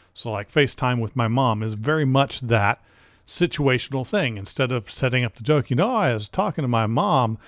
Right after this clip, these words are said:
on FaceTime the other day. Have you guys used this FaceTime thing?" You know, he, he puts it just in as if it is happening while he is singing the song, and the reactions that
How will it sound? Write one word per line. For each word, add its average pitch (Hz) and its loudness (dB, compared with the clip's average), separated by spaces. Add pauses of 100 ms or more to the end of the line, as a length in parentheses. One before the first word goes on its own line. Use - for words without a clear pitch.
(300)
on 92 -4
FaceTime 120 -2
the 107 0
other 107 -2
day. 104 -2 (280)
Have 131 0
you 180 0
guys 202 4
used 202 4
this 202 4
FaceTime 208 4
thing?" 214 0 (300)
You 143 -2
know, 127 -2 (220)
he, 143 -2
he 135 -4
puts - 2
it 131 0
just - -4
in 135 2 (360)
as 139 0
if 160 4
it 139 0
is 131 0
happening 120 0
while 113 2
he 127 -4
is 113 -6
singing 110 -4
the 104 -8
song, 101 -4 (140)
and 107 -4 (320)
the 135 0
reactions 127 2
that 117 -6